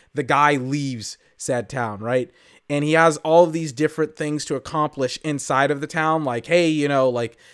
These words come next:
this wife is wondering if her husband is cheating, and then it turns out that, you know, like, uh, because her husband is out late at night, and then it turns out that her husband is, like,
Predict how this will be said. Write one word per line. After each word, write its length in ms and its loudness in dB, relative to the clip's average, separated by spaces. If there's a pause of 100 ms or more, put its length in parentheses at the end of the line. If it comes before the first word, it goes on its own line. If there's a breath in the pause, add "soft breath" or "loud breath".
(200 soft breath)
this 200 2
wife 480 4
is 140 -8
wondering 560 2
if 460 -2 (280 soft breath)
her 120 -4
husband 400 2
is 120 -6
cheating, 520 0
and 100 -2
then 80 -2
it 100 -8
turns 340 0
out 320 4
that, 220 2 (240 loud breath)
you 80 -2
know, 120 4
like, 200 0
uh, 140 -2
because 340 -2 (200)
her 160 0
husband 340 0
is 140 -8
out 220 6
late 160 4
at 100 2
night, 280 2 (200 loud breath)
and 100 -10
then 80 -4
it 80 -14
turns 320 0
out 280 6
that 120 0
her 120 -2
husband 440 0
is, 160 -2
like, 260 -4